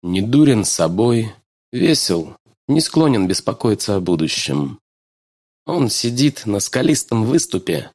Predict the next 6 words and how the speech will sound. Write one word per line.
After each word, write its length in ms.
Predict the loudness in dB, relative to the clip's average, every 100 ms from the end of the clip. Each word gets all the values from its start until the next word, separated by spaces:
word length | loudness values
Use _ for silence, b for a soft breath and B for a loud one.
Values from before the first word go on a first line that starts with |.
| _ _
покрытом 460 | -8 0 0 2 2
надписями, 680 | 2 0 -6 -6 -8 -10 -16 _ _
кайфуя 800 | -6 -6 -6 -4 2 2 0 -6 _ _
и 60 |
подтягивая 640 | -6 -6 -2 -2 0 0 -2
энергетик 800 | -4 -4 -2 -2 -4 -4 -8